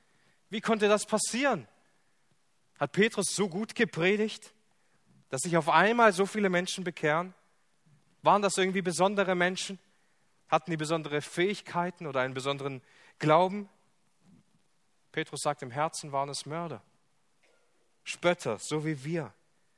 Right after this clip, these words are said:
Es liegt nicht an Petrus, es liegt nicht an den Menschen, es liegt an dem verändernden Wort Gottes. Es liegt daran,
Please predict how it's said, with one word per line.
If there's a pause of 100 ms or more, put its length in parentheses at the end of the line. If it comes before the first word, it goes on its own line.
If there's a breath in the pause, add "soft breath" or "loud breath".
(800)
Es
liegt
nicht
an
Petrus,
es
liegt
nicht
an
den
Menschen, (460 soft breath)
es
liegt
an
dem
verändernden
Wort (120)
Gottes.
Es
liegt
daran,